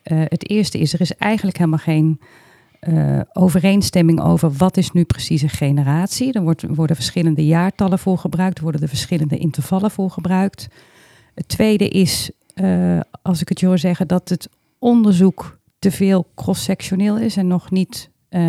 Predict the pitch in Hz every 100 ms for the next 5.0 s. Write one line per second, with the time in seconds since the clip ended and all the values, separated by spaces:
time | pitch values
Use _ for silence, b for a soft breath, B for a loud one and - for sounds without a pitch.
0 | 160 190 175 170 202 190 208 - 208 196
1 | - 196 185 185 180 - 214 - - 185
2 | - 196 175 143 175 190 180 - 180 170
3 | 170 - - 156 185 175 165 160 190 202
4 | 214 208 - - 202 202 214 208 220 196